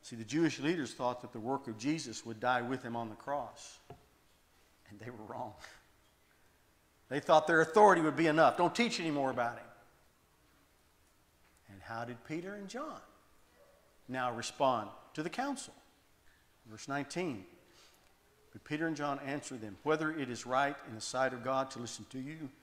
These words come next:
rather than to God, you must judge. We cannot but speak of what we've seen and heard." Peter really did love Jesus. "If you love me,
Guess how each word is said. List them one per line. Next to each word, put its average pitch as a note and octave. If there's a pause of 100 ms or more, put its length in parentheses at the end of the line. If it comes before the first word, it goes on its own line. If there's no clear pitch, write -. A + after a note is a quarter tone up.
(100)
rather C#3
than D3+
to E3
God, G#2 (180)
you D#3+
must A#2
judge. G2 (720)
We A2
cannot D3
but C3+
speak C#3
of A2
what A#2+
we've G#2+
seen A#2 (920)
and A2+
heard." F2+ (3500)
Peter C#3
really B2
did B2+
love G2
Jesus. - (800)
"If -
you G#2+
love A#2+
me, C#3